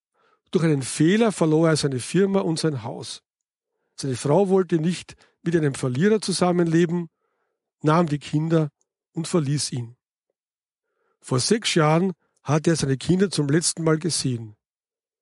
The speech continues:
Seine älteste Tochter müsste mittlerweile das Alter der Kinder haben, die nun vor ihm standen.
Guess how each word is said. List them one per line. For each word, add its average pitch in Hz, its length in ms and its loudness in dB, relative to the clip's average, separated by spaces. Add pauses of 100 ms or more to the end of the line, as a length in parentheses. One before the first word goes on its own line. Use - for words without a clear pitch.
(160)
Seine 151 240 -2
älteste 190 500 2
Tochter 170 480 0 (260)
müsste 165 280 2
mittlerweile 160 720 2 (240)
das - 200 -10
Alter 165 320 0
der 156 140 0
Kinder 165 340 2
haben, 151 340 2 (380)
die 143 100 0
nun 156 320 2 (220)
vor - 280 -4
ihm 151 180 0
standen. 107 460 -10